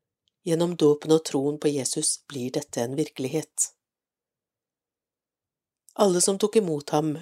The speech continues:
ga han rett til å bli Guds barn, de som tror på hans navn, Johannes en. Da Pascal døde, fant jeg en lapp sydd inn i frakken hans.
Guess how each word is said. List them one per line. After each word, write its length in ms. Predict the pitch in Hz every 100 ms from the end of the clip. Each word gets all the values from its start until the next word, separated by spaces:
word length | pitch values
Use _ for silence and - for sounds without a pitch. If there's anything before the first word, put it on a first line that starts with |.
| 214
ga 100 | 175 165
han 200 | 160 175
rett 200 | 135 -
til 120 | 156
å 40 | 151
bli 180 | 143 147
Guds 260 | 160 - -
barn, 260 | 185 175 147 _ _ 139
de 180 | 139 151
som 200 | 165 160
tror 280 | 160 151
på 140 | - 165
hans 200 | 180 -
navn, 260 | 196 190 139 _
Johannes 440 | 165 147 143 156 -
en. 260 | 180 180 131 _ _ _ _ _ _ _ _ _ _ _ _ _ _ _ _ _ _ _ _ _ _ _ _ _ _ 151
Da 140 | 139
Pascal 400 | 147 139 139 131
døde, 340 | 143 160 139 156
fant 220 | 151 147
jeg 120 | 156
en 60 | 165
lapp 240 | 180 - -
sydd 400 | - - 151 151 -
inn 160 | 160 175
i 60 |
frakken 320 | - 151 156 180
hans. 320 | 233 -